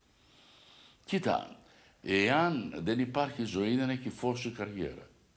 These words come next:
Εάν δεν έχει φως η καριέρα, δεν υπάρχει. Δεν υπάρχει ζωή. Αλλά δεν καταλαβαίνω. Α, εγώ δεν ήμουν καριερίστας.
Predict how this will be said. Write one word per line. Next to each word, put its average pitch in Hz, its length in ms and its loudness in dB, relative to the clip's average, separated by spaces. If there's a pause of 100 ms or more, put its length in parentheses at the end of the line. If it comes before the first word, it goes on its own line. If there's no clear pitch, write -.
(1080)
Εάν 110 240 2
δεν 113 160 0
έχει 120 200 -4
φως - 540 -2
η 80 60 -8
καριέρα, 80 640 -4 (2500)
δεν 123 120 -2
υπάρχει. 120 400 -4 (920)
Δεν 95 120 -10
υπάρχει 95 280 -6
ζωή. 87 280 -8 (1900)
Αλλά 101 260 2
δεν 127 160 0
καταλαβαίνω. 117 680 0 (100)
Α, - 300 -6 (220)
εγώ 95 220 2
δεν 127 140 2
ήμουν 120 240 0
καριερίστας. 90 1080 0